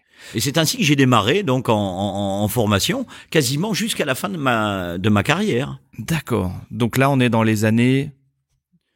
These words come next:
Speaker 1: Euh, là,
Speaker 2: quatre-vingts.
Speaker 1: on est dans les années quatre-vingts, on va dire quatre-vingt-treize, quatre-vingts,
Speaker 2: D'accord. Début,
Speaker 1: quatre-vingt-quatorze.
Speaker 2: début quatre-vingt-dix.
Speaker 1: Oui, voilà, c'est ça.
Speaker 2: Donc là, tu démarres en formation à la C C I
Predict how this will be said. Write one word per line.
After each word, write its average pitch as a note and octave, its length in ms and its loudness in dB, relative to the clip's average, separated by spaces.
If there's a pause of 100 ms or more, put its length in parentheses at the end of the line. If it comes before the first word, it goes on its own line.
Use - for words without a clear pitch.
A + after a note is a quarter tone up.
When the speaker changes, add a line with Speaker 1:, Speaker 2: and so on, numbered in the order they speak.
(340)
Speaker 1:
Euh, G#2+ 460 0
là, A2+ 80 2
Speaker 2:
quatre-vingts. A#2 640 0
Speaker 1:
on A#2 60 2
est A2+ 100 2
dans C3 100 2
les B2+ 200 2
années B2+ 200 2
quatre-vingts, A#2+ 760 2
on A2+ 100 0
va A#2 100 4
dire A#2+ 220 0
quatre-vingt-treize, A2 1080 0 (200)
quatre-vingts, G2+ 500 -2
Speaker 2:
D'accord. F#2+ 60 -4
Début, G2 180 -2
Speaker 1:
quatre-vingt-quatorze. G#2 420 0
Speaker 2:
début F#2 160 0
quatre-vingt-dix. G2 600 -2
Speaker 1:
Oui, A#2 260 4
voilà, D2+ 340 -4
c'est E2+ 160 -6
ça. - 180 -10 (440)
Speaker 2:
Donc G#2 220 -2
là, A#2 80 4
tu - 160 -2
démarres A#2 300 4
en G#2+ 80 0
formation G2+ 580 0
à - 20 2
la A2 80 2
C G#2+ 160 -2
C - 180 -2
I B2 260 -4